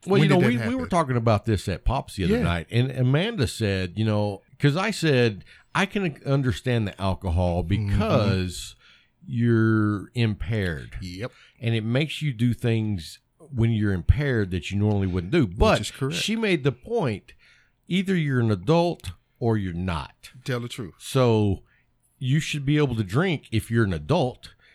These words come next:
Speaker 1: You should be able to smoke cigars if you're an
Speaker 2: Mm-hmm.
Speaker 1: adult.
Speaker 2: That's correct.
Speaker 1: So all that to say is, man, I feel bad if you were, like, nineteen
Speaker 2: Mm-hmm.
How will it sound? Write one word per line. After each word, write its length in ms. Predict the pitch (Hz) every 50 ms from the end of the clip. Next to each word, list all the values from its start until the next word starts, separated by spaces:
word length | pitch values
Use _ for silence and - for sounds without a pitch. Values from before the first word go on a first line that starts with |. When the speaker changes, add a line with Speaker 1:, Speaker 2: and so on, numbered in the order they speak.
| _ _
Speaker 1:
You 140 | - 117 123
should 220 | - - - 101 80
be 100 | 98 95
able 140 | 98 104
to 80 | 113 107
smoke 320 | - - 131 139 147 -
cigars 680 | - - 175 175 208 226 233 208 143 110 180 127 98 92 90 95
if 180 | 107 92 101
you're 140 | 107 104 98
an 60 | 92 87
Speaker 2:
Mm-hmm. 40 | 82 73
Speaker 1:
adult. 280 | 69 98 87 76 - -
Speaker 2:
That's 140 | - -
correct. 300 | - - 98 101 113 - - - _
Speaker 1:
So 420 | - - - 160 160 151 147 135 131 139 131 127 - -
all 280 | 143 160 202 233 240 220
that 340 | 165 170 175 175 165 - -
to 120 | - 120
say 480 | 107 - - - 156 160 147 139 131 113 98 92
is, 540 | 92 92 90 92 90 90 87 80 - - - _ -
man, 360 | 101 104 156 190 170 107 95 -
I 140 | - 165 196
feel 260 | - - 262 240 202
bad 800 | 127 87 69 - 107 113 120 139 135 107 98 92 85 82 78 76 - - - - - _ _ -
if 220 | - 117 - - 123
you 160 | 139 143 135
were, 120 | 131 123
like, 440 | 113 107 104 98 95 90 82 _ _ _ -
nineteen 720 | 101 104 110 120 107 - _ - - 110 104 85 76 113
Speaker 2:
Mm-hmm. 540 | 110 110 117 127 135 143 143 139 156 160